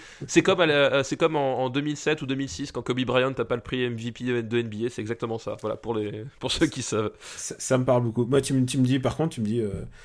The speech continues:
Speaker 2: Shakespeare in Love, je pense que je, je vois tout de
Speaker 1: <laughs>
Speaker 2: suite
Speaker 1: Je vois
Speaker 2: de quoi
Speaker 1: tout de
Speaker 2: tu,
Speaker 1: suite, c'est ça.
Speaker 2: tout de suite de quoi tu...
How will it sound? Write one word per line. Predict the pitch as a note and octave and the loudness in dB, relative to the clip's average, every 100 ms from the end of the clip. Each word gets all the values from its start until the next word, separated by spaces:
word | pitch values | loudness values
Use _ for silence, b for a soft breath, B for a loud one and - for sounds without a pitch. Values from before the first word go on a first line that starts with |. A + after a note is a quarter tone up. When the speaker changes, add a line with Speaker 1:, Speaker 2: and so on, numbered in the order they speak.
| b b | b b
Speaker 2:
Shakespeare | - A#2+ - G#2 | -2 0 4 4
in | |
Love, | G#2 B2+ | 6 4
je | C3 | 2
pense | F#2 F#2+ | -2 -6
que | - | -6
je, | G2+ - | -8 -4
je | G2+ - | -4 0
vois | A#2 C3 | 2 2
tout | B2 | 2
de | D#3 | 2
Speaker 1:
<laughs> | |
Speaker 2:
suite | D3 | 2
Speaker 1:
Je | C3+ | 2
vois | C#3 | 2
Speaker 2:
de | C#3 | 2
quoi | D#3+ | 0
Speaker 1:
tout | |
de | A#2 | -4
Speaker 2:
tu, | |
Speaker 1:
suite, | B2 - | -4 -4
c'est | D#3+ | -6
ça. | G#2+ | -4
Speaker 2:
tout | G#2+ | -6
de | - | -6
suite | D3 | -6
de | B2 | -4
quoi | G2+ G2+ | -2 -4
tu... | A2 | -6